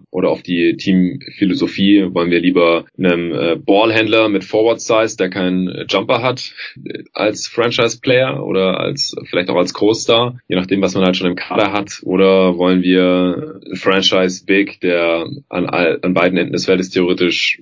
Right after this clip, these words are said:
alles kann, aber es halt noch nie so alles zusammen auf dem Platz gezeigt hat oder noch nie richtig, äh, lang genug fit bleiben konnte, sowohl konditionell als halt auch was Verletzungen angeht.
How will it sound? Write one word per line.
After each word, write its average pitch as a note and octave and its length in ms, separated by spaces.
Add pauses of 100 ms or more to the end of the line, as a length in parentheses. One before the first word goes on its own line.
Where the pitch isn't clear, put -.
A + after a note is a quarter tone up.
(100)
alles F2+ 300
kann, G2 380 (100)
aber F2+ 220
es F#2 100
halt F#2 120
noch F2 100
nie F#2+ 160
so F#2 160
alles F2 500 (180)
zusammen F2 800
auf - 160
dem F2 80
Platz F2 180
gezeigt F2 400
hat D#2+ 280
oder D#2 360
noch - 120
nie E2 160
richtig, - 460
äh, E2 100
lang E2 200
genug D#2 180
fit C#2+ 160
bleiben D2+ 260
konnte, E2 420 (120)
sowohl - 260
konditionell E2 540
als - 240
halt D2 100
auch C#2+ 140
was - 120
Verletzungen - 420
angeht. - 460